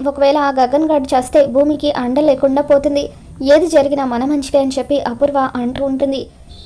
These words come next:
ఇంతలో శరత్చంద్ర, భూమి ఇద్దరు కూడా కారులో ఇంటికి వస్తారు. ఇక అలా వాళ్ళు కారు దిగి లోపలికి వస్తూ ఉంటే అప్పుడు గోరింటాకు సుజాత అపూర్వతో,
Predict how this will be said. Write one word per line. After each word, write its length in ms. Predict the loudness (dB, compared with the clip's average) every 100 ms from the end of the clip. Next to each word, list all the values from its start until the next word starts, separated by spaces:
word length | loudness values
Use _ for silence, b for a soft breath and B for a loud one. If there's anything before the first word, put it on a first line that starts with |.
| -20 -2 4
ఇంతలో 380 | 4 6 4
శరత్చంద్ర, 580 | 4 2 0 -2 0 2
భూమి 300 | 4 2 2
ఇద్దరు 240 | 0 -2 0
కూడా 240 | 2 2
కారులో 420 | 2 0 2 2
ఇంటికి 360 | 2 0 0 0
వస్తారు. 440 | 2 4 4 4 0 B -6
ఇక 140 | 2 4
అలా 200 | 4 4
వాళ్ళు 400 | 2 2 0 2
కారు 260 | 2 2 2
దిగి 320 | 0 0 0
లోపలికి 400 | 0 0 0 0
వస్తూ 280 | 0 2 2
ఉంటే 380 | 2 0 0 -2 -6
అప్పుడు 240 | 2 4
గోరింటాకు 600 | 4 2 2 2 0 -2
సుజాత 380 | -2 0 0 0
అపూర్వతో, 580 | -2 0 0 2 2